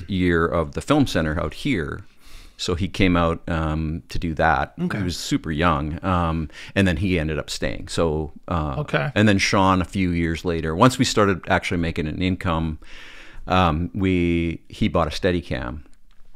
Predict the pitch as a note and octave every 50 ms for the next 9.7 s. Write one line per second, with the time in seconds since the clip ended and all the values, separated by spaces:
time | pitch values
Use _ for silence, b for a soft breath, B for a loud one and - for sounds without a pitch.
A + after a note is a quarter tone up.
0 | - - - A2 G#2 G2 F#2+ E2+ E2+ F2+ G2 F#2 - A#2+ A2 G2 - - F#2+ E2+
1 | E2+ D#2+ E2+ D#2+ D#2 D#2+ - - - G#2+ F2+ G2 F#2+ F#2 - - - - G2 A2
2 | G#2+ A2 G#2+ G#2+ F#2+ F#2 E2+ D#2+ D#2+ - - F2 E2 - - E2 F2 - - D2
3 | D2+ D2 E2 E2 - - C#2+ C#2+ D2 E2 G#2 A#2+ - - - F#2 G2 G#2 F#2+ -
4 | - - - - - - - G#2 G#2+ G2+ F#2 F#2 - F2 - - F2+ D#2 C2+ C#2
5 | C#2 F2+ - - C3 A2 F#2+ D#2 D2+ D2 - - D#2 C#2+ - - D#2 - - -
6 | D#2+ - D#2+ D#2 D2 D2+ D#2 - - D#2+ D2 D#2+ D2+ D2+ D2 D2 - - E2 -
7 | - D#2 D2+ D2 D2 D#2 D#2 - B B B B B C3+ C3+ D#3 F#3+ F#3+ F3 F3+
8 | G3+ G#3 G3+ F#3+ G#3 G#3 G#3 G3 - - - F#3+ G3+ G3+ - G#3 A3+ A#3+ G#3+ -
9 | B3 D4+ D4+ D#4 - - - - A#2+ C#3+ G3+ A#3+ B3 G#2+